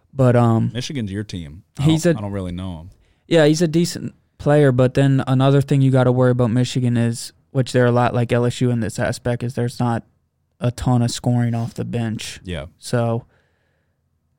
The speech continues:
Speaker 1: L S U has virtually zero. <laughs>
Speaker 2: Off the bench?
Speaker 1: Yeah.
Speaker 2: Yeah, no, hell
Speaker 1: And
Speaker 2: no.
Speaker 1: Michigan has, like, really one guy
Speaker 2: But I, I'll take
Speaker 1: that
Speaker 2: all,
Speaker 1: can
Speaker 2: I'll take our five over their five scoring.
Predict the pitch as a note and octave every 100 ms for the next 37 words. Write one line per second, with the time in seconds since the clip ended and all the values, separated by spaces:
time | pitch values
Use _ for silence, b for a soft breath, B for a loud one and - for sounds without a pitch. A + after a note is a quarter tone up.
0 | _ B2+ B2+ - C#3 C3 B2+ B2+ B2 B2
1 | A#2+ B2+ A#2+ A#2+ A#2+ B2 B2 C3+ C3 B
2 | B B B _ A#2+ G2 G2+ F#2+ G#2 B2+
3 | C#3 B2+ A2 C3+ D#3 G#2 A#2+ F#2+ B2 C3+
4 | C3+ C#3 C3 B2 B2 A#2 A#2+ F#2+ B2+ A#2+
5 | A#2+ A#2+ A#2+ A#2+ A#2+ B2 A#2+ A#2+ A#2+ _
6 | _ _ _ _ _ _ _ _ - C3+
7 | A#2 C#3 - B2+ D3+ F3 C3+ A#2+ A#2+ B2+
8 | C3+ C#3+ E3 A2+ B2+ - B2+ A2 A2 F#2+
9 | G2+ A2+ F#2+ E2+ - G2 G#2 D2+